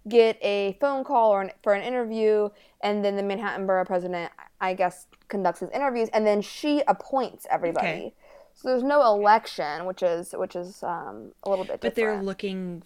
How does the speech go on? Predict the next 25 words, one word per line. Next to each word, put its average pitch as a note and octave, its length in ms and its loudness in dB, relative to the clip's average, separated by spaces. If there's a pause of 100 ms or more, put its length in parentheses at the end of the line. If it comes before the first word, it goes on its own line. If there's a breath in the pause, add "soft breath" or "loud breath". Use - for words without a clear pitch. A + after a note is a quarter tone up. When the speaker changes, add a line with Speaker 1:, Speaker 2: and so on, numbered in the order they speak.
Speaker 2:
for E3 240 -6
people F3 380 -10
who D#3 180 -10
are D3 420 -8 (420)
purposefully F3+ 760 -6
active D3+ 600 -6
in D#3 100 -8
the C3+ 80 -10
community. - 480 -12
Speaker 1:
Yeah, F4 200 6
they're D4+ 140 4
looking G#4 300 2
for G4 100 2
people C#4+ 380 4
who C4 240 0
are G#3 440 6
willing C4 640 0
to, A3 720 2 (500)
I A#3+ 40 0
mean, A3+ 180 4
they're, G#3+ 180 8
it's A#3 120 -2
all A#3 180 10
volunteer. G#3 600 8
Speaker 2:
Mm-hmm. F#3 220 -4